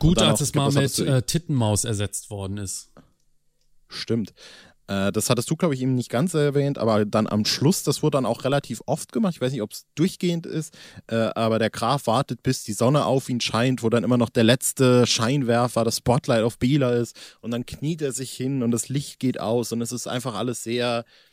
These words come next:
Speaker 1: ja, geschwollen, mag ich fast <laughs> sagen. Was irgendwie auch was hat, ja, aber wie du auch schon gesagt hast, äh, es, es ist irgendwie so, man hat's dann irgendwann
Speaker 2: Mhm.
Speaker 1: gesehen, es ist natürlich eine, ein Luxusproblem,
Speaker 2: Ja.
Speaker 1: das kann man auch so sagen.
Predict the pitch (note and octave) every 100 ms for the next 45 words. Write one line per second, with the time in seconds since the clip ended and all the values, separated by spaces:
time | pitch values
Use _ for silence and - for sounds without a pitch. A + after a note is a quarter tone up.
0 | _ _ - - A#2 G#2+ - _ _ -
1 | B2+ - B2 C3+ F#3+ A#2+ F#2+ - _ -
2 | G#2 G#2+ G2+ - G#2+ - - - - -
3 | - A2+ F#3+ F#3 B2 C3+ D#3 A3 A3+ F3+
4 | D#3+ C#3+ - G3 - - C3 D3+ - C3
5 | C3+ D3+ C3+ C#3 C#3 C3+ C3 D3+ C#3 -
6 | - - - - - A#2+ A#2+ A#2+ - -
7 | - _ _ - - - D3+ E3+ D3+ C#3+
8 | C3+ C#3 C3+ C3 B2+ - - - - B2+
9 | C3 - F3 E3+ G3+ F3 C#3 B2+ F#3 B3
10 | A3+ F3 F#3+ - F#3+ F3 F#3 E3 E3 E3
11 | D#3+ D#3 - G3 - - - A2+ A#2 A#2
12 | A2+ C#3 - - C3 B2+ B2+ C3 G2+ F#2+
13 | G2 G#2 B2